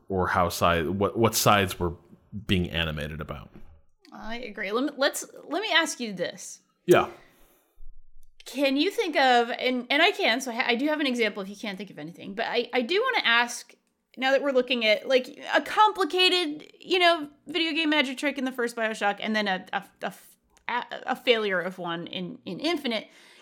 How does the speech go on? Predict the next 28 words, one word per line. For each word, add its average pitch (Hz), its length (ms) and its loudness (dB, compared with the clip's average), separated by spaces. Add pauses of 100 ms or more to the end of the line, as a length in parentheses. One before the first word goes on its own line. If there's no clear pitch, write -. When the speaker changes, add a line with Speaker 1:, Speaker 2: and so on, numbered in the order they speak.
(100)
Speaker 2:
can 320 140 0
you 349 140 0
think 294 460 -2
of 277 120 0
a 247 80 2
good 269 680 0 (180)
narrative 262 400 2
twist 285 440 -8
in 269 100 -4
a 269 60 -4
game 269 400 -4 (280)
that, - 300 -10
that 233 340 -8
actually 254 400 -4
really 240 280 -2
kinda 240 300 -6
was 226 180 -8
like, 214 220 -8 (100)
"Yeah, 415 260 -4 (200)
all 349 100 -2
right, 262 240 -4 (140)
that's - 200 -8
cool. - 400 -6 (100)
That's 294 200 -6
interesting. 214 460 -6
That 214 160 -6
did 208 180 -2
something." - 420 -14